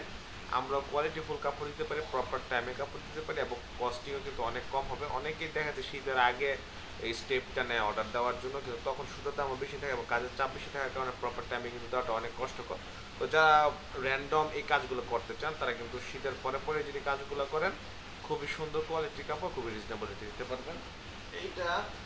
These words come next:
এটার মধ্যে, এই যে ব্লুটার মধ্যে আর এটার মধ্যে, এটা হচ্ছে, এটা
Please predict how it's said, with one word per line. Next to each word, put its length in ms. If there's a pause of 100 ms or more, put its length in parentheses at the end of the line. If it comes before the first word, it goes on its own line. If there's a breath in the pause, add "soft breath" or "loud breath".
(720)
এটার 220
মধ্যে, 360
এই 100
যে 160
ব্লুটার 420
মধ্যে 360
আর 140
এটার 200
মধ্যে, 240
এটা 160
হচ্ছে, 460
এটা 400